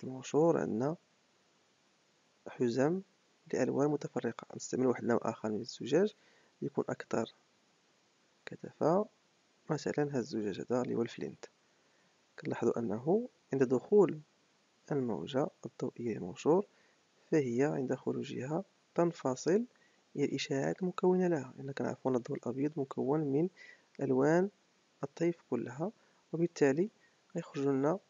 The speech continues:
الألوان كاملين من المنشور. بطبيعة الحال كنلقى أنه البنفسجي هو الأكثر انحرافًا، لأن عنده طول الموجة الأقل،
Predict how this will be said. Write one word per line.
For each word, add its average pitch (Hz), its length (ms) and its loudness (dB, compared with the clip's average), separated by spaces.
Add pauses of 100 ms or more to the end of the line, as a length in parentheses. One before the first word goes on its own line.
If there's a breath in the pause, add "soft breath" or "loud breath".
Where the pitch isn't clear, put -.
(120)
الألوان 139 500 -2 (640)
كاملين 156 520 0 (160)
من 147 140 -2
المنشور. 143 480 -2 (440 soft breath)
بطبيعة 127 240 -2
الحال - 240 -6
كنلقى - 360 0
أنه 120 360 -2 (340 soft breath)
البنفسجي 120 640 0
هو 113 80 -4
الأكثر 113 280 -4
انحرافًا، 127 680 -4 (640)
لأن 123 360 -2
عنده 113 140 -4
طول - 160 -2
الموجة 117 320 -2
الأقل، 165 460 0